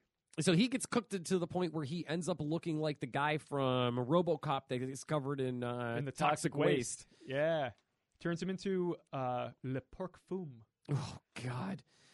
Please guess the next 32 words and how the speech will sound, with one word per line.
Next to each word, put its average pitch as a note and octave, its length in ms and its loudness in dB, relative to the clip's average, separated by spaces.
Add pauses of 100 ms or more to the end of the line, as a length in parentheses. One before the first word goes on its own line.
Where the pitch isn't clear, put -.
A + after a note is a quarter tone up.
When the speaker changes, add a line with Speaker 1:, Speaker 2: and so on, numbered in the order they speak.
(160)
Speaker 1:
So E3 220 2
he G#3+ 380 2
finally, F#3+ 480 0
Hans A3+ 400 0
finally F#3+ 420 2
lets D#3+ 260 -2
him C#3+ 120 0
out, C#3 260 0
and B2+ 140 -4
he E3 180 -4
drops. C3+ 720 -4 (460)
Hans D#3 280 0
takes C#3+ 300 -6
his A2+ 220 -8
sweet F3+ 480 -6
old F3+ 260 0
time, F3 380 0
delivers C#3 520 -2
the B2+ 120 -4
final D3+ 400 -2
blow C3+ 320 -2
with D3 160 -2
a A#2 40 -12
shotgun C#3+ 600 -8
to B2 120 -10
the G#2 100 -12
back B2+ 300 -12
of B2+ 60 -8
the B2+ 80 -4
head. G2+ 260 -8
Speaker 2:
He C3 220 -6
just C3+ 300 -6